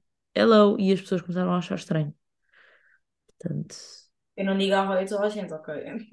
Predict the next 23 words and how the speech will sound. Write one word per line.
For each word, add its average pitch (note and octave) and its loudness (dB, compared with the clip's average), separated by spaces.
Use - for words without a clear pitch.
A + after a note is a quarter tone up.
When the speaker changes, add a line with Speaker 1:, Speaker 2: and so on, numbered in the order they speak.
Speaker 1:
Yeah, D#3 2
era D#3 6
Speaker 2:
Ah. - 4
Speaker 1:
meio D#3+ 4
estranho. D#3 2
A C#3+ 2
senhora F3+ 6
das E3+ 6
unhas F3+ 6
liga-te E3+ 6
e - -20
tu, - -4
"Arroi." G#3+ 4
Speaker 2:
Ah, F3+ -12
a F#3 -10
minha, F#3 -8
a - -10
minha G3+ -6
mãe G3 -4
liga-me, G3 -4
"Arroi!" B3+ 6
Speaker 1:
"Arroi, B3 10
maruja!" F3 6